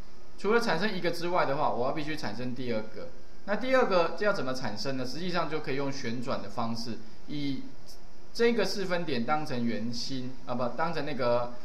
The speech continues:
旋转的这个端点，往上哈，就是旋转几度呢？其实旋转就必须把三百六十度，有没有，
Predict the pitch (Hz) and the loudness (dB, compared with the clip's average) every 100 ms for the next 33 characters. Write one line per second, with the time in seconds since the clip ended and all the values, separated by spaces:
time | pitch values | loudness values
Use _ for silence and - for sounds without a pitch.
0 | - - 170 202 185 120 120 120 120 120 | -2 0 0 2 2 2 2 2 0 0
1 | - - - 185 160 156 151 151 147 117 | -2 -2 -2 0 0 2 0 0 0 -2
2 | 107 - - - - - - - - - | -2 -2 -2 -2 -2 -2 -2 -2 -2 -2
3 | - - - - 156 151 147 240 196 139 | -2 -2 -2 0 2 2 2 4 4 2
4 | 139 113 - - - - - 208 202 - | 2 0 0 -2 -2 -2 0 0 0 0
5 | 151 175 160 127 120 110 143 123 110 104 | -2 0 0 0 0 -2 -2 -2 -2 -2
6 | - - - 165 175 170 185 175 135 139 | -2 -2 -2 0 0 0 0 2 0 0
7 | 160 139 143 143 123 104 - 165 151 113 | -2 -2 -2 0 0 0 0 0 0 0
8 | 143 127 117 110 127 104 101 | 0 -2 -2 -2 -2 -2 -2